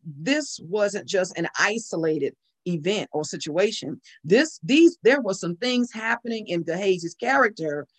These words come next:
that had been happening for a while that Elisha had to continue to check him with. And so, we, again, you have to be mindful that what, many times people will tell you what they want to tell you. "Well, you know, all I did was go and get some money from the man.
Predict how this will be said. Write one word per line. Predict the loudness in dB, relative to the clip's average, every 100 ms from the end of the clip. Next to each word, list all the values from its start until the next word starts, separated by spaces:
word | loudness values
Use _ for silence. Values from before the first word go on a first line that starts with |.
| _ _
that | 4 4 4
had | -2
been | 0 2
happening | 2 2 0 -6 0
for | 0
a | 2
while | 2 0 0 -4 _ 0
that | 2 4
Elisha | 4 4 2 0 -2 -2
had | -2 -6
to |
continue | -6 -6 -4 -4
to | -6
check | -4 -4 -2
him | -6
with. | -4 -8 _ _ _ _ _ _ _ -6
And | 2
so, | 2
we, | 2 0 0
again, | 0 2 4
you | 4
have | 2 -2
to |
be | -6 -2
mindful | 0 0 -2 -2 -2 -4 _ _ 0
that | 0
what, | 0 -4
many | -2 0
times | 0 0 -2 -2
people | -4 -6 -2
will | -2
tell | 0 0 2
you | 0
what | 0 -2
they | -4
want | -2 -4
to | -2 0
tell | 0
you. | 0
"Well, | -2 -2
you | -2
know, | -2 -4 -6 -10 -2
all | 2 4
I | 2
did | 2 -2 -2
was | -6 -6
go | -2
and | -2
get | -4 -6
some | -4
money | -2 -2
from | -4 -6
the |
man. | -4 -4 -6 -6